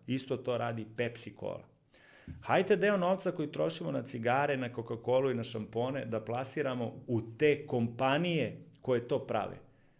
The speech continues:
Pa svaki put kad popijemo neku Coca-Colu, ko pije, da imamo ideju u glavi da smo i sebi deo nekog novca, ovaj, ostavili kroz dividende ili kroz prirast akcije. Eto, ja tako vidim to ulaganje na američkoj berzi i voleo bi da i drugi ljudi,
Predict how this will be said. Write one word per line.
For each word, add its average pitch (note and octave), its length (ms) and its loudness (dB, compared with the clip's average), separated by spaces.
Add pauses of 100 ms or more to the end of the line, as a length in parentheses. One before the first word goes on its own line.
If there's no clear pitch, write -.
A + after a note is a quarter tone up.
(180)
Pa A#2 100 0
svaki D3 380 0
put D3+ 240 -2
kad - 160 -4
popijemo C3+ 420 0
neku C3+ 260 -2
Coca-Colu, B2+ 760 0 (380)
ko - 120 -8 (120)
pije, D#3+ 380 2 (260)
da A2+ 80 0
imamo C3 320 4
ideju C3 400 6
u C3+ 60 2
glavi B2 380 4
da C3+ 120 0
smo C3+ 180 -2
i B2+ 60 2
sebi C3+ 420 4
deo C#3 260 6
nekog C3+ 360 2
novca, C3 420 2
ovaj, B2 220 6
ostavili B2 520 2
kroz B2 220 -2
dividende B2 560 2
ili B2 160 2
kroz A#2+ 200 -6
prirast B2 500 -2 (360)
akcije. - 540 -8
Eto, A#2 200 -4
ja C3+ 160 2
tako D3 240 0
vidim A#2+ 300 0
to A#2+ 100 -2
ulaganje A2 400 2
na G#2 120 -4
američkoj G#2 420 -6
berzi G#2+ 420 -2
i A2+ 100 -2
voleo A#2 300 0
bi B2 120 -2
da A#2+ 100 -2
i A#2+ 60 0
drugi B2 280 0
ljudi, A#2+ 440 0